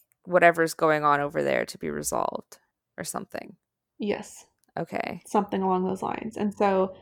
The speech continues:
Speaker 2: Mister Paget is kind of pushing the idea that he thinks it was Rayburn. He thinks there's something suspicious going on with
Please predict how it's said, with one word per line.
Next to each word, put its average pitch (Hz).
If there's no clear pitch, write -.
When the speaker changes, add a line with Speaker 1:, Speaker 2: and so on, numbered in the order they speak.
Speaker 2:
Mister 220
Paget 196
is 190
kind 196
of 190
pushing 190
the 180
idea 180
that 185
he 190
thinks 180
it -
was 185
Rayburn. 208
He 208
thinks 185
there's 185
something 185
suspicious 247
going 233
on 220
with 208